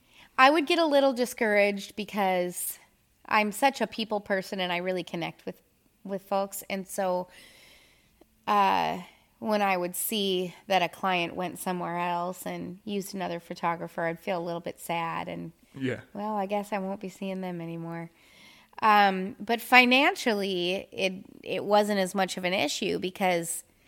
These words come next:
Speaker 1: because I'd get calls and people would actually pay my new prices, and I couldn't believe it. I felt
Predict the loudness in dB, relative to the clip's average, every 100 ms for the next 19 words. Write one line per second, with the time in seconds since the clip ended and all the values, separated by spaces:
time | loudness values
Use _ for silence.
0 | _ _ _ _ _ -6 0 2 2 4
1 | 2 0 0 6 8 8 6 4 -2 -4
2 | -2 -2 -4 -8 -6 -4 -2 -2 -2 -6
3 | -4 -2 -2 -2 -2 -2 -2 -2 -2 -6
4 | -4 -4 -4 -4 -4 -4 -4 -4 -4 -2
5 | 0 0